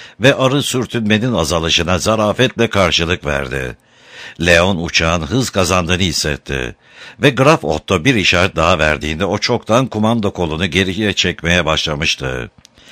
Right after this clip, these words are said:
Tekerlekler bir iki kere zıpladı ve sonra uçak uçmaya başladı.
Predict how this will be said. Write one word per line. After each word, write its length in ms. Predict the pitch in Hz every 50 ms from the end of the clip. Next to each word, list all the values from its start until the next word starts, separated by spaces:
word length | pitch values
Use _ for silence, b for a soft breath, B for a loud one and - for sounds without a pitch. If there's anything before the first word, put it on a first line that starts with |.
| B B B B B B
Tekerlekler 720 | - 139 - 165 160 151 147 151 147 147 143 143 143 110 82
bir 100 | 107 107
iki 200 | 110 - 127 120
kere 240 | - 78 73 76 76
zıpladı 480 | 67 80 85 - - 78 76 95 98
ve 100 | 92 90
sonra 300 | - - 123 127 117 123
uçak 460 | 117 90 117 - - 113 113 110 -
uçmaya 500 | - 110 - - - 76 80 85 85 80
başladı. 640 | 73 73 69 - - 76 73 69 69 69 65 60 -